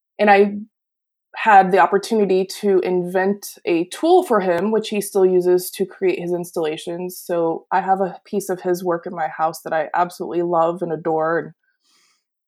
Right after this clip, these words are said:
and, um, several others as well, and Erica Stevens, Stevens painting, which is absolutely beautiful and reminds me of a Manet that I've seen,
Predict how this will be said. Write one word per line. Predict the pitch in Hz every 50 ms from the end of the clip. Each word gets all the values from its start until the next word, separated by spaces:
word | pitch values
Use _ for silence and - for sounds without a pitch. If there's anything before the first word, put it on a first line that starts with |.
| - 185
and, | 175 165
um, | 165 160 160 - - - _ _ _ _ _ _ _ _ _
several | - - 240 233 208 214 208 -
others | 185 190 190 196 190 180
as | 185 180 175
well, | 175 175 175 175 175 180 185
and | 180 175 -
Erica | - 180 180 185 180 180 180 180
Stevens, | - - - 190 190 185 175 175 170 175 180 185 - _ _
Stevens | - - - - 262 247 233 214 196 185 180 -
painting, | - - 220 202 180 170 180 175 175 185 208 220 226 226 - _ _
which | 190 180 180 -
is | 185 180 180 -
absolutely | - 190 190 - - - 180 190
beautiful | 180 190 185 180 180 185 202 190 196
and | 196
reminds | 190 185 185 185 180 175 180 190 185 185
me | 185 185 185 180 170 -
of | 180 175 175 175 180
a | 170 165 165 160
Manet | 175 175 175 180 180 170 170 165 160 156 160 170 185 202 202
that | 185 170 170
I've | 165 165 -
seen, | - - - 180 170 170 165 175 202 247